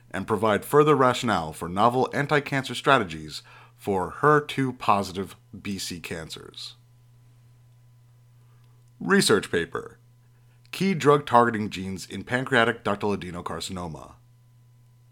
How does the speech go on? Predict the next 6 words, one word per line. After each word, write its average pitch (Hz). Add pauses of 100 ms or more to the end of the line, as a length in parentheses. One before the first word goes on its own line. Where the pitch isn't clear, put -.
(720)
Origin, 101 (440)
Saskatchewan, 131
Canada, 107 (580)
Kuala 139
Lumpur, 113 (200)
Malaysia, 98